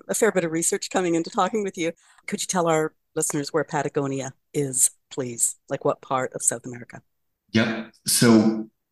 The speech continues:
Speaker 2: Patagonia itself is huge. It's almost the bottom third, the, the southern part of South America. It's huge. However, we focus on southern Patagonia, and southern Patagonia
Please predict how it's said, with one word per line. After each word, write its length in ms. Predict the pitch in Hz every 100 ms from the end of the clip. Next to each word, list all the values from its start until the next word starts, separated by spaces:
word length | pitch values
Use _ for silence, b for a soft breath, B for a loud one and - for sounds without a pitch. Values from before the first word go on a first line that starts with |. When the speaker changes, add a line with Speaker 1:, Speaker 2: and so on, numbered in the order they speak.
| _ _ _ _
Speaker 2:
Patagonia 640 | - 117 107 107 139 175 185
itself 460 | - 127 135 - -
is 480 | 98 - - - -
huge. 500 | - - 110 87 -
It's 240 | 85 -
almost 560 | - 127 151 170 151 -
the 60 | 90
bottom 520 | - 90 107 113 95
third, 440 | - 95 104 101 - _ _ -
the, 280 | 92 87 -
the 80 | 85
southern 440 | - 113 113 92
part 180 | 98 90
of 60 |
South 260 | 85 85 -
America. 360 | 80 80 80 -
It's 240 | - -
huge. 600 | - 139 107 - - - B B _
However, 540 | 92 104 139 110 92 92
we 160 | 131
focus 680 | 170 123 120 120 117 - -
on 440 | 92 90 92 92 -
southern 500 | - - 113 92 76
Patagonia, 640 | 80 73 - 71 - - _
and 140 | 85 82
southern 300 | 123 131 143
Patagonia 800 | 127 110 95 92 92 92 92